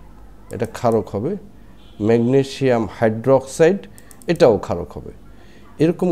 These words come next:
করে এই বামের এই যে ধাতু বক্সের যে কোনো একটি ধাতুর সাথে অক্সিজেন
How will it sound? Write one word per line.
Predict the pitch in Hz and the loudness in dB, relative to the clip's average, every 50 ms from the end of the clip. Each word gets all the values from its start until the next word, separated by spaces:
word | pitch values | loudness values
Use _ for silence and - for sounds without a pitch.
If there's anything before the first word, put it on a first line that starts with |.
| 156 - | -2 0
করে | 147 127 123 160 220 - - - - - - - - - 117 | 0 0 0 0 -4 -8 -12 -20 -20 -20 -20 -10 -4 -2 0
এই | 113 107 104 | 0 0 2
বামের | 120 120 123 131 139 143 139 135 117 | 0 0 2 2 2 2 2 2 0
এই | 117 117 110 120 | 0 0 0 0
যে | 120 117 107 113 - 120 95 104 | 0 0 0 -2 -4 -6 -4 -4
ধাতু | 104 113 - - 165 156 135 | -4 -2 -2 0 0 2 2
বক্সের | 131 127 127 - - - 139 127 120 113 110 - | 2 2 0 -2 -4 -4 -2 -2 -2 -4 -4 -2
যে | 127 127 127 - - | 0 0 0 0 -2
কোনো | 170 180 185 185 170 | -2 -2 0 -2 -4
একটি | - - - 131 113 117 | -4 -4 -4 -2 -2 -2
ধাতুর | 120 117 - 123 113 - - | -4 -4 -4 -6 -8 -8 -8
সাথে | - 107 101 - - 180 233 269 - - - - - - - - - - - - - - - - - - 131 | -8 -8 -8 -6 -4 -4 -4 -6 -8 -14 -20 -20 -20 -20 -20 -20 -20 -20 -20 -20 -20 -20 -20 -8 -4 -4 -4
অক্সিজেন | - - - - - 180 170 165 190 196 | -4 -6 -8 -6 -2 0 2 2 2 2